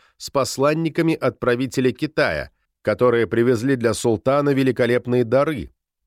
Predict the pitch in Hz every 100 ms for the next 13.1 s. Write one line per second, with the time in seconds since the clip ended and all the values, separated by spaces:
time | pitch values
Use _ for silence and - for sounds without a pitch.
0 | _ - 120 135 139 156 - 170 - 147
1 | - 156 120 - 104 - 151 175 165 -
2 | _ _ - - 127 180 - 170 170 170
3 | 135 135 131 131 131 107 104 147 - 165
4 | 156 - _ - 170 - 160 147 101 127
5 | - 131 123 120 117 - 113 90 65 65
6 | - - _ _ _ _ _ - 123 151
7 | 151 - 220 196 170 170 180 131 156 -
8 | 240 - 123 92 80 73 - - - 160
9 | 123 147 - 165 160 123 113 120 110 202
10 | - 87 101 - 123 135 120 135 123 -
11 | 123 - 151 147 123 131 135 135 123 -
12 | 120 120 131 - 101 101 92 98 107 175
13 | 185